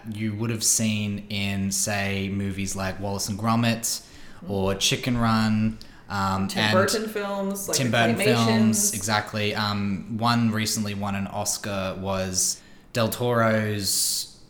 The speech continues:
Speaker 1: Pinocchio.
Speaker 2: Oh, it was so good.
Speaker 1: Which was amazing.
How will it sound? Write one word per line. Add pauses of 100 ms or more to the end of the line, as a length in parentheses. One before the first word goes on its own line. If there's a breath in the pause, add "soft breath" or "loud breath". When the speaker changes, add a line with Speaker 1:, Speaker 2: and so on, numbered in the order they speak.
(280)
Speaker 1:
Pinocchio. (200)
Speaker 2:
Oh,
it
was
so
good.
Speaker 1:
Which
was
amazing.